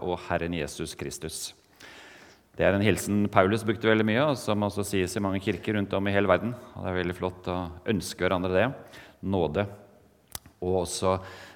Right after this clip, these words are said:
det er et stikkord i det jeg kommer til å si i dag, og også ordet sannhet. Det er, eh, to ord det står om at Jesus kom med nåde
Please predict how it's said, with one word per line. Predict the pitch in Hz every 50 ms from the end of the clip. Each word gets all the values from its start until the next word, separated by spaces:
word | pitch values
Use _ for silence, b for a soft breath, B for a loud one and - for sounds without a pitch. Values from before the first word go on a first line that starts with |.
| B B B
det | - 92
er | 95
et | 95 -
stikkord | - 101 87 98 - 110 117 104
i | 107 104 101
det | 95 98 98
jeg | 95 95
kommer | 95 95 90 85
til | 92 90
å |
si | - 98
i | 95 104
dag, | 135 160 151
og | 127 104 87
også | 85 - - 98 95 95 95 - - - -
ordet | 85 78 87
sannhet. | - - - - - 76 73 73 78 78 110 101 110 - - - - - - - - _ _ _ _ - 104 -
Det | 80 80 82
er, | 85 85 85 82 85 90 90
eh, | 87 87
to | - - 92 90 95 101 98
ord | 98 98 - - - - - - - - - - - _ - 101 104 104 110
det | 110 104
står | 104 95 98 101
om | 104 113
at | 110 104 110
Jesus | 98 90 - 120 110 - -
kom | - - 117 180 165 151
med | 113 107 110 120 123
nåde | 127 120 101 82 80 78 78 104 120